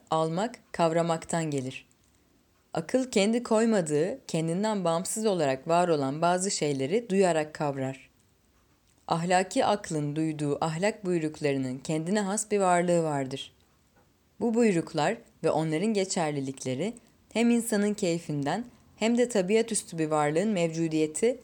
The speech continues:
ve onun tanrısal buyruklarından bağımsızdır. İnsan kanunları, yani antroponomlar ve tanrı kanunları, teonomlarla yapılan çözümlere zıt olan bu çözüm yoluna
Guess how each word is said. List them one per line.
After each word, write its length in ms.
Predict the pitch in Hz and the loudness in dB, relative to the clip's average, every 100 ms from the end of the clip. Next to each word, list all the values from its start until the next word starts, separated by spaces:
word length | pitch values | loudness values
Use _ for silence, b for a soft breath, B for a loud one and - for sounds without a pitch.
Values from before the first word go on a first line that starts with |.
| _ 170 | _ 0
ve 100 | 175 | 2
onun 300 | 175 220 240 | 4 2 0
tanrısal 600 | 190 175 190 208 208 190 | 0 0 0 0 0 2
buyruklarından 720 | 185 175 165 156 156 202 202 | 0 0 0 2 2 0 2
bağımsızdır. 800 | 175 170 170 160 147 139 - _ _ _ _ _ _ _ _ - | 2 0 -2 -4 -6 -8 -10 _ _ _ _ _ _ _ _ -8
İnsan 420 | 185 180 - 233 247 | -2 0 2 2 4
kanunları, 760 | 214 170 160 147 135 135 208 - - | 2 2 0 0 0 0 -2 -4 -6
yani 340 | 156 180 180 139 | 0 2 2 0
antroponomlar 960 | 143 151 170 165 170 160 143 143 175 233 B B - | -2 0 -2 0 0 0 0 0 0 -2 B B -4
ve 120 | 165 | -2
tanrı 360 | 180 160 220 | 0 2 2
kanunları, 720 | 240 196 160 147 139 131 127 120 - - | 2 2 2 0 -2 -2 -4 -6 -14 -4
teonomlarla 880 | - 185 185 180 175 175 208 185 135 | 4 4 4 2 2 2 2 2 0
yapılan 540 | 131 143 160 139 131 | 0 -2 -2 -2 -2
çözümlere 720 | 135 160 151 151 143 143 156 | -2 -2 -2 -2 0 2 0
zıt 260 | 156 220 214 | 2 -2 0
olan 340 | 151 123 131 | -2 -2 -2
bu 100 | 208 | -4
çözüm 400 | - 170 175 214 | 0 0 2 0
yoluna 520 | 160 139 131 143 226 | 0 -2 -2 -2 -4